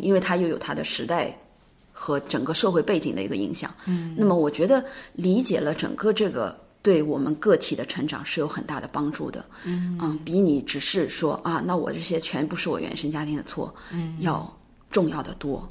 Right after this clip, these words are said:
Speaker 2: 嗯，
Speaker 1: 嗯。
Speaker 2: 我觉得这一点特别好，就是有心理学有个叙事的理论，就怎么样我们去讲述
Speaker 1: 嗯。
Speaker 2: 自己个人的故事，
Speaker 1: 自己的故事，对。
Speaker 2: 自己的一个人生的背景啊，成长的一个经历。
Speaker 1: 是。
Speaker 2: 呃，很多时候，呃，讲述的过程当中，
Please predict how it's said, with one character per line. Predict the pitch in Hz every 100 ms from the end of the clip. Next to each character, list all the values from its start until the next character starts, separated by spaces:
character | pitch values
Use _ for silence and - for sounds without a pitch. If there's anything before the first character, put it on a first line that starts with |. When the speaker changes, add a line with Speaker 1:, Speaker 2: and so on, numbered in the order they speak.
| -
Speaker 2:
嗯， | 196 185 175
Speaker 1:
嗯。 | 170
Speaker 2:
我 | 165
觉 | 185
得 |
这 | 190
一 | 254
点 | 190 151
特 | 143 -
别 | 147
好， | 143 - - - - - -
就 | 180
是 | 185
有 | 175 139 92
心 | 214
理 | 214
学 | 147
有 | 151
个 | 143
叙 | - -
事 | 170 -
的 | 160
理 | 127 -
论， | 151 147 127
就 | 165
怎 | 170
么 | 202
样 | 185 175 160
我 |
们 | 135
去 | - 185
讲 | - - 147
述 | - 247 - -
Speaker 1:
嗯。 | -
Speaker 2:
自 | - 220
己 |
个 | 196
人 |
的 | -
故 | 240 202
事， | 147
Speaker 1:
自 |
己 | 151
的 |
故 | - 185
事， | - 254
对。 | 202 156 180
Speaker 2:
自 |
己 | 185
的 | 165
一 | 147
个 | 147
人 | 135 139
生 | 170 165
的 | 143
背 | 131 165 151
景 | - 95
啊， | 90 95
成 | - 139
长 | 139 139
的 | 120
一 | 120
个 | 139
经 | 135 175 190
历。 | 196 107 - -
Speaker 1:
是。 | - -
Speaker 2:
呃， | 175
很 | 143 156
多 | 156
时 | 208 147
候， | 151 175 151 147 - -
呃， | 147 135 127 - - - - -
讲 | 175 143
述 | 254
的 | 220
过 | 226
程 | 151
当 | 156
中， | 170